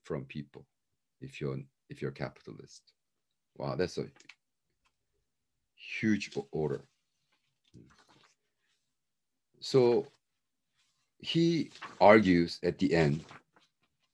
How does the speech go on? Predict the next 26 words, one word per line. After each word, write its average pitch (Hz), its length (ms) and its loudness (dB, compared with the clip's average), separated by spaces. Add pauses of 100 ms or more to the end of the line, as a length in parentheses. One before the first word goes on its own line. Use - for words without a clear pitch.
(840)
that 95 160 2
truly 143 460 -4 (1040)
you 107 160 -2
cannot 117 600 -2
be 101 100 -2
saved - 420 2 (320)
just - 260 -2
by 78 160 2
talking 104 480 -2
about 69 340 -2 (120)
faith, - 300 -6 (220)
but 85 140 4
you 87 120 2
need 87 240 2
to 87 220 -6 (140)
accept - 480 0 (640)
that 73 160 0
Jesus 87 760 0 (220)
is 78 200 -4
God. - 260 -8 (960)
His 107 280 0
argument, 80 520 2
page 123 420 4
two - 100 -2
hundred 107 300 4
twenty-nine. 78 560 -2